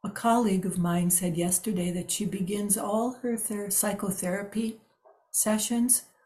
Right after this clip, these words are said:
with sitting for two to three minutes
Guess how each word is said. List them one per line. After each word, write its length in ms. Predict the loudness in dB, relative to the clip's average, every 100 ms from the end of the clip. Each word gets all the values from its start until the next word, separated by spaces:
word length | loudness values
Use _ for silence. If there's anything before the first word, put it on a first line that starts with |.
| _ -2
with 200 | 4 4
sitting 560 | 4 4 2 2 0 -6 _ _ _ _ _ _ _ -12
for 160 | -4 -4
two 260 | 0 2
to 120 | 2 0
three 300 | 0 4 6
minutes 680 | 6 4 0 -2 -4 -4